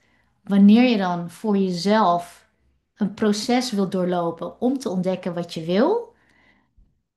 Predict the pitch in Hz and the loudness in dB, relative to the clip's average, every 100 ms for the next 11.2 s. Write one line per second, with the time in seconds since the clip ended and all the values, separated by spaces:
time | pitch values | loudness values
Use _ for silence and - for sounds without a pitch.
0 | _ _ _ - 220 240 226 214 214 202 | _ _ _ -2 0 2 2 4 2 0
1 | - 277 294 - 233 208 196 - 214 254 | -2 0 0 -2 0 0 0 -4 -4 -2
2 | 254 240 196 196 196 - 214 240 180 160 | -2 -2 -4 -4 -6 -6 -4 -4 -6 -8
3 | 190 240 190 180 190 190 185 180 - 196 | -8 -8 -8 -6 -4 -2 -4 -6 -8 -10
4 | - - 196 190 175 _ - 185 269 - | -12 -12 -10 -10 -12 _ -10 -6 -6 -4
5 | 180 285 330 - 240 - 180 180 180 180 | -6 -6 -10 -14 -14 -14 -10 -8 -4 -4
6 | 180 196 170 269 240 - - 220 233 330 | -4 -4 0 2 2 -2 -8 -8 -6 -8
7 | - - _ _ _ _ _ _ _ _ | -12 -20 _ _ _ _ _ _ _ _
8 | _ _ 196 196 233 240 - - - - | _ _ 0 4 6 4 2 -14 -16 -8
9 | 302 - 226 269 311 208 - 190 180 180 | -8 -4 -2 -2 -2 -6 -6 -4 -4 -4
10 | 214 226 294 - 196 170 - 262 190 - | 2 2 2 0 -4 -4 -2 0 0 -4
11 | - _ | -18 _